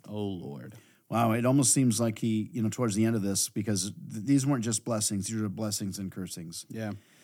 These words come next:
Speaker 2: And it was a very valuable thing for people in that day, and I wonder if we haven't lost something to give the blessing to our children. But I, I wouldn't wanna do these cursings. I,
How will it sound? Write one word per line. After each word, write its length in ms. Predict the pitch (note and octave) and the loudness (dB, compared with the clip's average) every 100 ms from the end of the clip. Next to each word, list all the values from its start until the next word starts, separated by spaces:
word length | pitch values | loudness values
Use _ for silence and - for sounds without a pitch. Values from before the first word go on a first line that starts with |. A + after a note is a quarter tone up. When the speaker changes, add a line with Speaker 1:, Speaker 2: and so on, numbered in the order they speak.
| - | 0
Speaker 2:
And 120 | F#3 F#3+ | 6 8
it 40 | |
was 160 | F#3+ E3 | 8 6
a 60 | |
very 260 | C#3+ F3+ D#3 | 6 6 6
valuable 420 | C3 C#3 C3 G#2+ | 6 6 4 0
thing 380 | G2+ D3 G2+ G2+ | -2 0 0 -2
for 480 | - A2+ G#2+ G2+ G2+ _ _ _ _ | -4 -4 -2 -4 -8 _ _ _ _
people 300 | D#3 C#3+ C3 | 0 2 4
in 80 | B2 | 4
that 200 | C#3+ B2+ | 4 2
day, 260 | A#2 G#2 G#2+ | 2 2 0
and 160 | A2 | 0
I 160 | B2 C#3 | 0 0
wonder 220 | C3+ C#3 | 0 0
if 100 | A#2+ | 0
we 80 | C#3 | 0
haven't 220 | A#2+ G#2 | 0 0
lost 260 | G2+ A2+ - | -2 -2 0
something 500 | G#2+ F#2 G2+ F#2+ F#2 - | 0 -4 -6 -8 -10 -12
to 180 | - G2 F2+ | -6 -6 -4
give 200 | F2+ G2 | -4 -2
the 80 | F#2+ | -2
blessing 480 | G#2 G2 - F2 E2 - - | -4 -4 -4 -6 -10 -18 -16
to 180 | - F#2 | -8 -6
our 180 | F#2 F2+ | -6 -8
children. 500 | - F#2+ F2 E2 - _ _ _ _ _ | -8 -6 -6 -10 -12 _ _ _ _ _
But 180 | G#2+ B2+ | 4 8
I, 100 | C#3+ | 8
I 160 | D3+ B2+ | 6 4
wouldn't 200 | D3+ C3+ | 4 6
wanna 160 | C3 A#2 | 4 4
do 160 | B2 | 4
these 180 | A2 G2 | 2 0
cursings. 640 | - A#2+ - D3+ - - | -2 -4 -4 -8 -8 -6
I, 260 | G2 F#2 | -4 -6